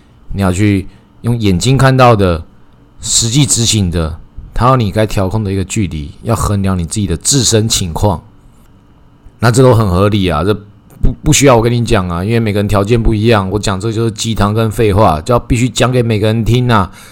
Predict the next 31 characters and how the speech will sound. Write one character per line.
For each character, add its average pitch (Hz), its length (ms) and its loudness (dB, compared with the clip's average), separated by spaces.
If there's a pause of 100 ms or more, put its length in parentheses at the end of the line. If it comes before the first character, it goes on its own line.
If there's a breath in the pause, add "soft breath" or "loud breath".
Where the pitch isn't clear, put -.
(140)
这 147 140 -2
每 139 140 0
个 120 80 0
人 127 120 0
听 135 200 -2
就 131 100 0
是 123 120 0
要 127 80 6
有 98 60 0
不 - 120 4
同 107 160 4
的 104 80 -2
感 82 200 -2
触， 101 300 -2 (760 soft breath)
就 95 140 -8
是 87 160 -6
该 85 160 -2
这 82 100 -6
个 90 80 -4
样 80 240 -4
子。 69 200 -14 (340)
那 101 320 -6 (800)
大 113 120 2
家 113 120 0
都 117 80 0
爱 107 160 2
听 104 260 -2
的， 85 320 0
也 104 120 -6
要 113 160 0
讲， 87 320 -2